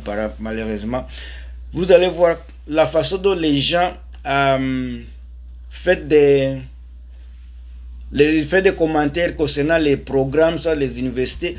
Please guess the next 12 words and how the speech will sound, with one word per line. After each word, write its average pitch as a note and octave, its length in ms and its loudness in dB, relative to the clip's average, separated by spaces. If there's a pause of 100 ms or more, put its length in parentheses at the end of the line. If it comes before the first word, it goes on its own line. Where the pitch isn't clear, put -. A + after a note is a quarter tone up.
(120)
Vous E3 160 -2
saurez D#3+ 420 0 (300)
quelle G3 200 6
université D3+ 680 0
est F3 140 0
mieux F3 400 -4 (220)
et F3 200 -2
quelle F3 220 -4
université C#3 420 -2
n'est D#3 120 0
pas D#3 180 2
mieux. D3 300 2